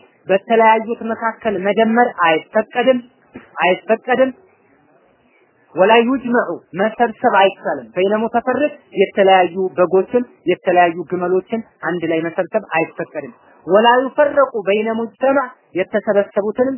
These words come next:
ሁለት ቦታ መሰንጠቅ አይቻልም፣ አይቻልም። ሁለት ቦታ መሰንጠቅ ተመልከቱ፣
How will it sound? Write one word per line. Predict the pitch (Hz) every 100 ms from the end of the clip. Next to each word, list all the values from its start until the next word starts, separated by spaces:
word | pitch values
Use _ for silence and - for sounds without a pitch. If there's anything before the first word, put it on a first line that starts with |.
| -
ሁለት | 180 185 185 175
ቦታ | 180 185
መሰንጠቅ | 180 175 214 208 247 -
አይቻልም፣ | 165 147 160 123 - _ _ _ _ _
አይቻልም። | 143 165 - 147 127
ሁለት | 139 170 151
ቦታ | 151 151
መሰንጠቅ | 139 - 185 - - _ - 107 _
ተመልከቱ፣ | - 190 208 214